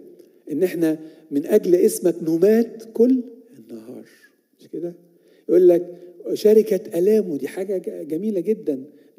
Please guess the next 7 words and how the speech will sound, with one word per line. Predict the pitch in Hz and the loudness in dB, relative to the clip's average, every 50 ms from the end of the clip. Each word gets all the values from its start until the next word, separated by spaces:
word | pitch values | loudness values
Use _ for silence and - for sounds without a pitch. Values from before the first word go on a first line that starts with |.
| - - 214 - 113 - | -18 -16 -16 -14 -14 -4
حسب | - - 226 220 220 175 | 2 4 4 4 4 2
أن | 165 170 165 170 180 185 - - - | -4 -4 -4 -4 -6 -8 -8 -8 -2
لا | - 180 220 226 | 2 4 4 6
تؤمنوا | 220 220 190 165 196 226 214 208 | 6 4 4 4 4 4 4 4
به | 185 220 208 | 4 4 4
فقط، | 196 208 220 214 - 214 208 - - - - - - | 6 4 4 2 2 -2 -2 -2 -6 -20 -16 -8 -4
ولكن | 143 139 160 185 190 185 190 185 180 | 0 2 4 4 2 2 0 -2 -2